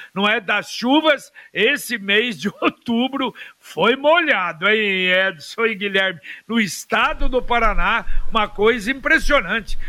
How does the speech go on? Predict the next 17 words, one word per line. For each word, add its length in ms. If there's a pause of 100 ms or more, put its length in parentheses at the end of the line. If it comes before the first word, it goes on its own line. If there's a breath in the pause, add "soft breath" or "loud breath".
(120)
Acho 160
que 40
foi 140
Cascavel, 800
não 120
é, 140
que 300
a, 60
a, 760
a 40
Lídia 380
falou, 560 (180 loud breath)
ou 120
você 480
deu 300
no 120
texto, 580